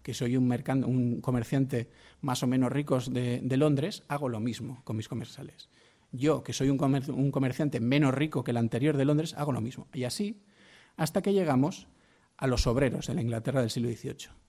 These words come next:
En mil setecientos, cua-, para cuando Malthus escribe el libro,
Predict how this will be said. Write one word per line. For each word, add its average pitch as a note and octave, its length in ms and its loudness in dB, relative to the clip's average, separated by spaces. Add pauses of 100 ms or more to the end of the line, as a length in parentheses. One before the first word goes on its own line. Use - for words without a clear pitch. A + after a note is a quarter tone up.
(120)
En B2+ 100 -2
mil D3 120 2
setecientos, D#3 640 0
cua-, C3 200 0
para C3+ 160 2
cuando C#3 180 4
Malthus F#3+ 320 4
escribe E3 380 2
el D3+ 80 2
libro, G3+ 360 0